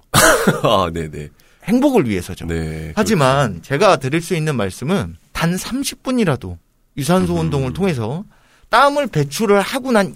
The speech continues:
Speaker 2: 이후에 이런 행위들이 있어야 술을 맛있게 드시고 맛있는 걸 많이 드셔도 건강을 유지하면서 오랫동안 드실 수 있다라는 말씀을 드리고 싶은 겁니다.
Speaker 1: 음흠. 어, 듣고 계시는 분들께서도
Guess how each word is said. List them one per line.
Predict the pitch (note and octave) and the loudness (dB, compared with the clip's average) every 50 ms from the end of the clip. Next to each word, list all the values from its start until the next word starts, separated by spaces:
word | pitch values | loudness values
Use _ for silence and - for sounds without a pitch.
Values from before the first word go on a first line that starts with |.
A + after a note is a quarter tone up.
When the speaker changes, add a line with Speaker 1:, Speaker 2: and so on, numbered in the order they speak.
| - - | -12 -8
Speaker 2:
이후에 | E3+ F3+ G#3 A#3+ B3 A3+ E3 B2+ A2 G2 F2+ E2+ D#2+ _ _ _ | -2 0 2 2 4 4 4 4 2 2 -2 -6 -12 _ _ _
이런 | - F#3 G3 A3+ G#3+ G3+ | 2 4 6 6 6 6
행위들이 | G3+ A3 C4+ C#4+ D4 C4+ B3+ B3+ A#3 A3+ D#3 B2 | 4 2 2 0 -2 -2 -2 -2 -2 -2 -2 -4
있어야 | B2 - - - A#2+ B2 D3 F3+ C3+ F#2+ F2+ E2+ - | -6 -4 -2 0 2 2 4 2 2 0 -2 -6 -8
술을 | - - C#4 C#4 D4 C#4+ C4 G3+ - _ _ | -4 -2 0 2 2 2 2 0 -2 _ _
맛있게 | - C3 C#3+ - - F#3 - - G3 - | -6 -4 -2 -2 -2 -2 0 0 0 0
드시고 | - B2+ B2 C3 A#2+ A2+ | 0 -4 -4 -2 -2 0
맛있는 | A2 B2+ C3 E3+ F3 E3+ | 0 0 0 0 -2 0
걸 | D#3 C#3 | 0 0
많이 | A#2+ G2+ A2 B2+ C#3+ C#3 | 0 0 0 0 -2 -4
드셔도 | - A#2+ G#2 A#2+ A2+ G#2 F3 F#3+ C#3 G2+ - - | -6 -6 -4 -4 -2 0 0 0 0 0 -4 -6
건강을 | - C3 C3+ C#3 D3 F3+ F3+ F#3 E3 C3 | -4 -2 0 2 4 4 4 4 2 0
유지하면서 | A#2 A#2 A2+ - F3+ F#3 F#3+ F#3 F3+ F3 D3 D3 D3 C#3+ C#3 C3 C#3 - | -2 -2 0 2 2 2 2 2 0 -2 0 0 2 2 2 0 0 -2
오랫동안 | - C3 C#3 E3+ E3+ E3+ F3 D3+ C#3+ B2+ A#2+ | -2 -2 -2 0 0 0 0 0 0 0 -2
드실 | - - - D3+ F3 | -4 -6 -6 -4 -4
수 | E3 - B2 | -4 -4 -6
있다라는 | G#2+ G#2 - D#3+ D3 D3+ D3+ D3+ C#3 | -8 -2 2 2 4 4 4 2 2
말씀을 | A#2+ G#2+ G2+ - - C#3 E3+ G3+ A3 G#3+ - _ _ _ _ _ - | 0 -2 -2 -2 -2 -2 0 0 0 -2 -6 _ _ _ _ _ -4
드리고 | - D#3+ G3 G#3 A#3+ A#3+ | 0 2 2 4 2 0
싶은 | - - - D#3+ C3 | -2 -2 -2 0 0
겁니다. | A2+ F#2 F#2 - - - - F#2 | 0 -2 -4 -8 -10 -14 -16 -16
Speaker 1:
음흠. | F2 E2 F2 E2 D#2+ D#2 D2+ D2+ - - - - - _ _ _ - | -16 -16 -16 -16 -16 -16 -16 -18 -20 -20 -20 -20 -20 _ _ _ -2
어, | - B2+ C3 | 2 2 2
듣고 | B2+ E3+ D#3+ G#3+ | 2 2 -2 0
계시는 | G3 G#3+ G#3 F#3 G3+ G3 F#3 F3 | 0 0 2 2 4 2 2 0
분들께서도 | F3 F3 D#3+ E3+ E3+ E3 D#3 - F3+ E3+ E3 E3 D#3 F#3 F#3+ D3 F#2 | -2 -2 0 2 2 2 2 2 0 0 0 0 2 2 2 2 0